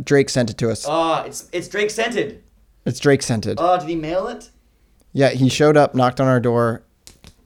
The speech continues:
Speaker 1: Drake mail.
Speaker 2: All right, I will wear this until you break a Zamboni, you piece of shit.
Speaker 1: Oh, man. Nice, that looks good.
Speaker 2: I don't know what it means. I don't know what it means. What is, what is the finals? Finals of what?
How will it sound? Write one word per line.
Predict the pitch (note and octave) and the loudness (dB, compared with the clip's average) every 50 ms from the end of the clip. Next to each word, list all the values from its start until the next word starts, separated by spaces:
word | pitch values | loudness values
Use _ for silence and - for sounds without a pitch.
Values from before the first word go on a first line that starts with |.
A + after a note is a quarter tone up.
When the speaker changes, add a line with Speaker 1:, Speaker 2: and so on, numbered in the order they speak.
| _ _ | _ _
Speaker 1:
Drake | - B2+ B2+ A#2+ - | -2 -2 0 0 0
mail. | B2 A2 G#2+ G#2+ G#2 G2 _ _ _ - | 0 0 0 0 -2 -4 _ _ _ -12
Speaker 2:
All | B2 | -10
right, | B2+ A#2 A#2+ B2+ | -8 -8 -8 -6
I | - C3 | -2 -2
will | C3+ C#3 | 0 0
wear | C3+ C3+ C#3 | 0 0 0
this | C#3 D#3+ E3+ E3 | 0 -2 -4 -6
until | G3 F3 - F3+ | -8 -10 -6 -6
you | D#3+ C#3+ C3+ C3+ C3 | -6 -6 -8 -12 -10
break | B2 B2+ A#2+ A#2 | -8 -8 -8 -8
a | B2+ A2+ | -10 -12
Zamboni, | A2+ A2+ A2 G#2+ G#2+ G2+ G2+ G2 F#2+ | -10 -10 -10 -8 -10 -10 -12 -14 -18
you | F#2+ F#2 F#2+ F#2+ - _ _ _ _ | -20 -20 -20 -20 -20 _ _ _ _
piece | _ - - A2 G#2+ - | _ -20 -18 -18 -18 -18
of | A2 G2+ | -18 -20
shit. | - - - - - A2 G#2 G#2+ | -20 -20 -18 -14 -10 -10 -8 -8
Speaker 1:
Oh, | A2+ G#2 G2+ | -6 -6 -6
man. | G2+ G2+ G2 G2+ G2+ G#2+ G#2+ A2 G#2+ - - - - - - - _ _ _ _ _ _ _ _ _ _ _ _ _ _ _ _ _ _ _ - | -4 -4 -4 -4 -4 -4 -4 -6 -8 -10 -14 -18 -20 -20 -20 -20 _ _ _ _ _ _ _ _ _ _ _ _ _ _ _ _ _ _ _ -12
Nice, | - - G2+ G#2 - | -10 -10 -10 -8 -8
that | C3+ - | -8 -6
looks | - D3+ - - | -6 -8 -8 -6
good. | - A2 B2 D#3 - _ - - - - - - - - _ _ - - - - _ _ _ _ _ _ _ _ _ _ _ _ _ _ _ _ _ _ _ _ _ _ _ _ _ _ _ _ _ _ _ _ _ _ _ _ _ _ _ _ _ _ _ _ _ _ - | -6 -6 -6 -6 -8 _ -20 -20 -20 -20 -20 -20 -20 -20 _ _ -20 -20 -20 -20 _ _ _ _ _ _ _ _ _ _ _ _ _ _ _ _ _ _ _ _ _ _ _ _ _ _ _ _ _ _ _ _ _ _ _ _ _ _ _ _ _ _ _ _ _ _ -12
Speaker 2:
I | B2 | -10
don't | C#3 D3+ | -8 -8
know | F3 | -8
what | F#3+ E3+ | -8 -10
it | C#3 | -10
means. | B2 B2+ C3 A#2 G2 F#2 - - _ _ _ _ _ _ _ _ _ _ _ _ _ _ _ _ _ _ _ _ _ | -10 -10 -10 -10 -12 -14 -16 -20 _ _ _ _ _ _ _ _ _ _ _ _ _ _ _ _ _ _ _ _ _
I | A2 | -18
don't | A#2 A#2+ | -14 -12
know | A#2+ | -10
what | A#2+ A#2+ | -10 -10
it | A2+ | -10
means. | A2+ A2 G2+ - | -10 -12 -14 -14
What | - A#2+ B2 | -10 -10 -10
is, | B2+ A#2+ - | -10 -12 -16
what | - A2+ B2 B2+ | -18 -14 -10 -10
is | C3 B2+ A#2+ | -10 -10 -12
the | C#3 | -16
finals? | B2+ - B2+ A#2+ B2 A2+ G#2 F2+ - - - - _ _ _ _ _ _ _ _ - | -16 -14 -14 -12 -12 -12 -14 -16 -18 -20 -20 -20 _ _ _ _ _ _ _ _ -16
Finals | C3 C3+ D3 D#3+ D3 | -12 -10 -10 -8 -10
of | D3+ C3+ A#2+ | -10 -10 -10
what? | C3 D#3 - - - - _ | -8 -8 -8 -10 -12 -16 _